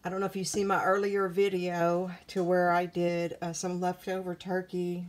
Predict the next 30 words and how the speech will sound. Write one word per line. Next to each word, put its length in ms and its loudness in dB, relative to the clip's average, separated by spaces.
just 200 -10
kind 220 -8
of 100 -6
experimenting. 880 -4
So 200 -4
I 120 0
ate 240 -6
some 240 -8
of 60 -4
that 320 -2
too 220 -10
today, 540 -6
and 140 -4
it 120 0
was 160 -4
super 320 -6
delicious. 800 -6
So 180 -8
this 220 -8
is 160 -10
what 140 -4
I'm 200 -4
gonna 240 -6
be 280 -6
eating. 460 -4
Yummy. 520 -4
I 60 -10
absolutely 480 -6
love 320 -2
picanha. 760 -4